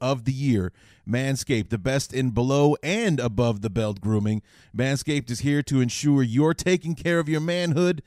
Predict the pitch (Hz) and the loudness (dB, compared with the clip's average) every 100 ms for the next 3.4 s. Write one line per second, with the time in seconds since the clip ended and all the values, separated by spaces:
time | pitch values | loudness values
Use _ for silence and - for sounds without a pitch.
0 | _ - 175 190 185 208 - 131 113 107 | _ -8 -4 0 4 4 4 2 2 2
1 | 107 - - - 123 135 127 120 117 127 | -2 -8 -20 -4 -2 0 0 0 0 2
2 | 135 139 139 127 123 117 107 98 - 95 | 4 4 2 -2 2 2 2 -4 -6 -8
3 | 87 95 87 | -6 -10 -10